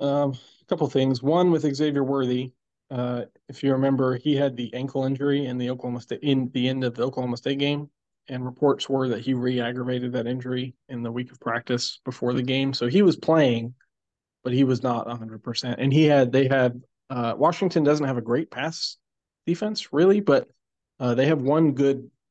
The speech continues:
cornerback. Muhammad is a really good cornerback, and with a not one hundred percent Xavier Worthy,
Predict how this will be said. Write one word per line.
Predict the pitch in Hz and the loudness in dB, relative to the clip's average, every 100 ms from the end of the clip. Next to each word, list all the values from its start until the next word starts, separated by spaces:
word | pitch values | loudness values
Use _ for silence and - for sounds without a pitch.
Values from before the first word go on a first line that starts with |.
| _ _ _ - | _ _ _ -6
cornerback. | 160 143 110 110 107 - | -2 -2 -2 -6 -10 -10
Muhammad | 123 117 131 123 110 104 | -8 0 2 2 -2 -6
is | 113 | -8
a | 113 | -2
really | 117 107 | -2 -2
good | 107 | -6
cornerback, | - 120 104 107 98 - 107 | -6 -6 -4 -4 -6 -8 -10
and | 117 107 110 - _ _ _ _ _ - | -8 -8 -10 -16 _ _ _ _ _ -2
with | 123 127 123 | 2 4 2
a | 120 123 117 | 0 0 2
not | 123 135 135 - | 4 4 2 0
one | 139 | -4
hundred | 127 131 123 | -2 -2 -4
percent | 127 123 123 127 | -4 -4 -4 -4
Xavier | 123 127 117 | -2 -2 -2
Worthy, | 117 135 143 160 | -2 2 2 2